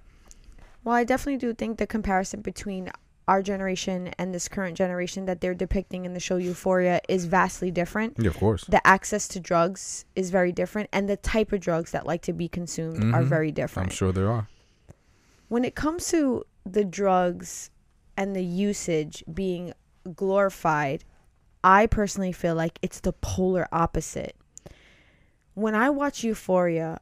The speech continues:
Speaker 1: I look at it like, "Shit, this is so raw."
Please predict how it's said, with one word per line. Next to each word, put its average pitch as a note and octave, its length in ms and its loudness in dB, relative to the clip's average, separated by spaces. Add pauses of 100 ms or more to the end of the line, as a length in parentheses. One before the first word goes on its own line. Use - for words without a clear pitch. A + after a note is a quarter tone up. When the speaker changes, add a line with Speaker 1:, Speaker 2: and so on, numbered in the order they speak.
(140)
Speaker 1:
I F#3+ 80 4
look G3+ 320 2
at G3 160 2
it - 140 -4
like, F3 400 0
"Shit, - 540 -2
this F#3 260 -2
is C4 100 0
so A3 400 4
raw." F3 720 8